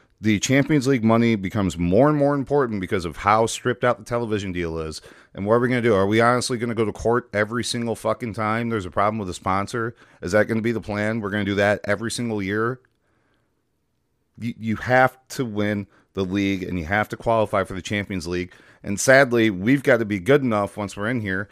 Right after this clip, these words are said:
to keep the coefficient points up to have it so we can have these places.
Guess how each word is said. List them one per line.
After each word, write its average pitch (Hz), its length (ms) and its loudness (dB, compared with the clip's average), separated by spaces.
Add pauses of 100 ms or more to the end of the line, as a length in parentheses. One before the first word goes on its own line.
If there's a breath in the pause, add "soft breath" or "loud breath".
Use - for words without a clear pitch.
(240 soft breath)
to - 80 -10
keep 120 200 -6
the - 40 -18
coefficient 127 600 0
points 98 280 -4
up 104 200 0
to 101 80 -6
have 113 340 2
it 104 200 -2
so 113 200 -4
we 107 120 -8
can 113 180 -10
have 107 220 -2
these 110 200 -8
places. 131 680 -8